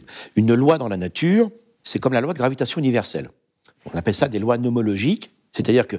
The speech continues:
si je laisse tomber un objet, les masses s'attirent et vous observez toujours le même phénomène. La loi contient ses mécanismes et ses effets. Les lois de l'histoire, les lois de l'évolution, les lois de la sociologie,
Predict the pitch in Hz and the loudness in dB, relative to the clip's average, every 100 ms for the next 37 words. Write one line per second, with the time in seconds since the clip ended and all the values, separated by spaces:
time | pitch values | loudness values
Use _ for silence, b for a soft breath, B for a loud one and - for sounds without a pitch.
0 | b b - 98 104 123 101 90 80 82 | b b -2 0 0 -2 -4 -6 -6 -4
1 | 95 160 208 b b b - 85 123 - | 0 0 -2 b b b -4 2 2 0
2 | 98 - 185 233 240 - 143 202 - 110 | -8 0 2 2 0 2 2 2 -2 -4
3 | 95 87 101 156 143 143 143 135 117 95 | -4 -2 -2 -2 -2 -2 -2 -2 -2 -4
4 | 82 B B 110 139 208 - - 165 135 | -4 B B 2 2 0 -2 -4 -4 -2
5 | 117 110 165 214 - 123 101 90 - _ | -4 -2 -2 -2 -2 -2 -4 -6 -10 _
6 | _ _ _ _ _ _ - B B B | _ _ _ _ _ _ -20 B B B
7 | B B - 113 147 196 214 123 107 107 | B B 2 4 6 4 2 0 -4 -4
8 | - 95 92 117 160 143 95 113 151 165 | -2 -2 0 -4 -6 -2 0 4 2 2
9 | 139 139 131 - 110 123 143 98 90 110 | -4 -4 -4 -6 -6 -6 -4 -4 2 2
10 | 151 113 - 139 - 71 107 120 127 | 2 0 -4 -4 -2 -2 -2 -4 -4